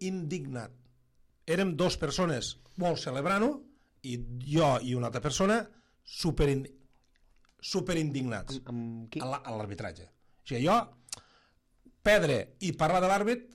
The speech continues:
Speaker 1: sempre s'ha, s'ha con-, s'ha, s'ha considerat un... Jo vaig veure I, clar, en son demà vaig anar a buscar les estadístiques perquè una cosa com la que vaig veure va ser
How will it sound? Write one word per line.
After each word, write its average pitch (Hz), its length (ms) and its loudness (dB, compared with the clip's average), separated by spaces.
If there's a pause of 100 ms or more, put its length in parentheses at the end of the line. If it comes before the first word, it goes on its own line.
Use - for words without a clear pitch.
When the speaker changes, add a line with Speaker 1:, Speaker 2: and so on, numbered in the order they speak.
Speaker 1:
sempre 156 320 0
s'ha, 151 260 0
s'ha - 180 -8
con-, 143 160 -6
s'ha, - 380 -10
s'ha 131 140 -14
considerat 127 480 -6
un... 156 220 -4 (500)
Jo 143 180 0
vaig 165 200 0
veure 226 260 2 (840)
I, 156 160 -2
clar, 143 160 -2
en 131 80 -4
son 139 160 -4
demà 131 240 0
vaig 147 260 -6
anar 151 120 -2
a - 20 -4
buscar 139 240 -4
les 135 80 -6
estadístiques 143 560 -8
perquè 117 380 -12 (340)
una 123 160 -6
cosa 131 240 -4
com 123 140 -6
la - 40 -4
que 120 60 -4
vaig 120 160 -4
veure 123 140 -2 (420)
va 190 80 0
ser 185 220 -2